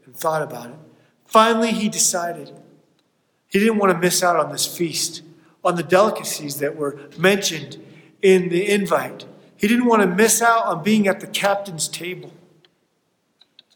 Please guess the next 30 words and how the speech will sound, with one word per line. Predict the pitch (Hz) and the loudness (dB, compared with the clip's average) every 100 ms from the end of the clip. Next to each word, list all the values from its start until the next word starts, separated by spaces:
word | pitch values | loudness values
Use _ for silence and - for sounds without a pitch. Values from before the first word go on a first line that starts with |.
| _ _ - - | _ _ -18 -8
And | 165 | -4
as | 165 | 0
hard | 190 240 | 4 4
as | 233 196 | 4 0
it | 196 | -2
was, | 165 165 160 160 - - - _ _ _ _ _ | -4 -4 -4 -6 -10 -16 -20 _ _ _ _ _
one | - 202 226 | 0 2 4
by | 214 196 | 4 4
one, | 180 196 196 170 - - - - _ _ | 2 0 0 -2 -6 -18 -20 -20 _ _
finger | - 247 240 | 0 2 4
by | 202 180 | 4 2
finger, | - 233 214 185 | 2 0 2 0
he | 156 185 | 0 -8
began | 180 156 196 208 | -8 0 0 0
to | 190 180 | -4 -4
let | 180 208 - 160 | 0 0 -2 0
go | 190 196 180 139 - - - - | 4 6 4 0 -4 -18 -10 0
of | 175 180 180 180 175 | 4 4 2 -6 -4
the | 160 | -2
strings, | 165 - 190 180 160 - | -2 -2 -2 -2 -4 -12
and | - 160 156 | -14 -8 -2
those | 170 | -2
balloons | 170 180 160 156 151 151 | -2 -6 -4 -6 -6 -8
began | - 160 147 143 143 | -10 -16 -14 -12 -10
to | 139 | -12
float | - 143 139 | -12 -10 -10
away. | 135 123 120 - - _ _ _ _ | -12 -12 -16 -20 -20 _ _ _ _
But | - | -6
then | 170 165 | -6 -6
finally, | - 170 185 156 127 | -4 -2 -2 -4 -14